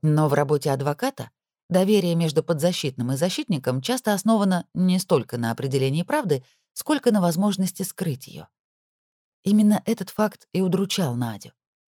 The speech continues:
И именно об этом сказал ей Денис Кораблев. Каждый из них был в чем-то прав, а истина лежала где-то посередине, глубоко зарытая под тяжелыми камнями правосудия. Получается, Павел читал ее как раскрытую книгу,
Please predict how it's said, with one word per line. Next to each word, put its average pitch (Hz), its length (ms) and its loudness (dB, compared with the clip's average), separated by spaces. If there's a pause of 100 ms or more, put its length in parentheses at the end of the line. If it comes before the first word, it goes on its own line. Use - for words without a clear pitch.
(300)
И 202 140 2
именно 180 560 2
об 139 140 -2
этом 220 420 -2
сказал 208 400 0
ей 196 180 0
Денис 170 320 0
Кораблев. 160 460 -8 (920)
Каждый 156 320 0
из 131 100 -2
них 175 200 2
был 139 200 0
в 131 60 -12
чем-то 147 300 -4
прав, 170 300 -4 (400)
а 185 100 0
истина 214 340 2
лежала 160 400 0
где-то 151 300 -4
посередине, - 640 -10 (640)
глубоко 220 460 0
зарытая 139 520 0
под 135 180 -4
тяжелыми 147 480 2
камнями 127 460 -2
правосудия. - 680 -8 (1400)
Получается, 190 640 -2
Павел 202 460 0
читал 190 340 -2
ее 180 180 0
как 170 220 -4
раскрытую 165 540 -4
книгу, 165 480 0